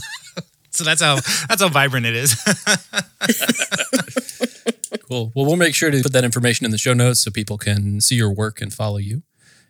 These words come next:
Speaker 2: And we just really appreciate your time today, Jason. Thank you for your work. Thank you for your ministry to your congregation.
Speaker 1: Yeah, thank you for having me.
Speaker 2: Yeah, yeah, yeah. We're looking forward to having you here in, uh, well, virtually, at least, in Indiana in June for some education events around this very topic. So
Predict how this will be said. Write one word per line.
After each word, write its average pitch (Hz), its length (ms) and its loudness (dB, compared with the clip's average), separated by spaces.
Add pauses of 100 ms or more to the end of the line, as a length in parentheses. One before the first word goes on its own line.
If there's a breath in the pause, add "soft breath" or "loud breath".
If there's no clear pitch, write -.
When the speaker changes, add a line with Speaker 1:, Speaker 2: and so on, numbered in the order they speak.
Speaker 2:
And 101 340 0
we 120 120 0
just 117 160 -4
really 123 200 4
appreciate 110 460 -2
your 110 60 -2
time 107 240 0
today, 107 220 -2
Jason. 104 380 0
Thank 107 220 0
you 107 80 -8
for 110 100 -6
your 101 140 -2
work. 107 260 0
Thank 104 180 -4
you 98 60 -6
for - 140 -6
your 95 140 -2
ministry 98 360 -2
to - 140 -8
your 98 100 -4
congregation. 98 720 -4 (280 soft breath)
Speaker 1:
Yeah, 143 140 -2 (100)
thank - 180 -10
you 127 100 -4
for 117 140 -6
having 131 220 -2
me. 87 140 -10 (120)
Speaker 2:
Yeah, 139 180 -4 (320)
yeah, 123 160 -2
yeah. 147 140 -4 (200)
We're 123 100 -2
looking 120 160 0
forward 123 160 -2
to 104 60 0
having 123 280 2
you 117 160 2
here 131 220 -4
in, 117 380 0
uh, 110 200 -2
well, 104 320 -4
virtually, 113 600 0 (120)
at 110 140 -2
least, 104 260 -2
in 117 160 0
Indiana 104 540 0 (200 loud breath)
in 113 200 0
June 117 260 2
for 101 160 -6
some 107 140 0
education 104 420 -2
events 101 320 0
around 101 380 0
this 101 140 -4
very 101 180 -2
topic. 110 420 -8
So 104 260 -8